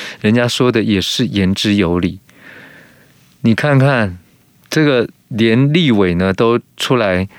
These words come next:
讲了，就是台湾高房价都是因为建商投资客把房屋当成是商品炒作的结果，大量的空屋囤房，然后呢，长期把持特定的大户上面，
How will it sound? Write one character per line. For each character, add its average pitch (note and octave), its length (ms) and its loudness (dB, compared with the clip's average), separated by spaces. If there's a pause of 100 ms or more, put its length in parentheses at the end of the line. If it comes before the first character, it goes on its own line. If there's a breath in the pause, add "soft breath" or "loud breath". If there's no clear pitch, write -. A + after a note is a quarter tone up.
(540 loud breath)
讲 F2+ 280 -2
了， G2 220 -8 (420 loud breath)
就 D3 140 0
是 D3 140 0
台 A2+ 360 -2
湾 C#3 340 0 (100)
高 C3+ 260 0
房 G2+ 260 -4
价 A2+ 140 0
都 A#2 120 0
是 A#2 120 -2
因 B2 220 0
为 A2+ 120 2
建 A2+ 300 0
商 A2 240 -2
投 F#2 280 -2
资 G#2+ 200 -2
客 G#2+ 220 -2
把 F2+ 200 -4
房 G#2+ 340 -2
屋 A#2+ 120 2
当 B2+ 200 -2
成 G2+ 200 0
是 G#2+ 120 -4
商 A#2 380 -2
品 G#2 220 0
炒 E2+ 260 -4
作 B2 240 0
的 F2+ 120 0
结 F#2+ 340 -2
果， G2+ 300 -4 (520 loud breath)
大 D3+ 160 -2
量 C3+ 220 0
的 G#2+ 100 2
空 A#2 340 0
屋 A#2+ 340 2 (260 soft breath)
囤 G2+ 300 0
房， E2 420 -4 (760 loud breath)
然 G#2+ 160 -2
后 B2+ 200 2
呢， G#2 220 0
长 A#2+ 340 0
期 G#2 360 -2
把 F#2 220 -4
持 - 260 -4
特 B2 280 0
定 A2+ 220 2
的 F#2 140 0
大 A2 300 -2
户 A2+ 180 0
上 G#2 220 -2
面， G2+ 160 0